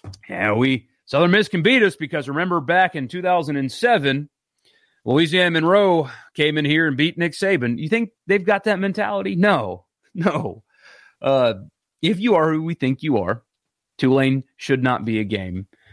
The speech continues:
that you win by less than the line, which is two touchdowns. That's how it should be.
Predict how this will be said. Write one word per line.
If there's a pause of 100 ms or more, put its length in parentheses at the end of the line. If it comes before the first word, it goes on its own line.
(180)
that
you
win
by
less
than
the
line,
which
is
two
touchdowns. (1120)
That's
how
it
should
be.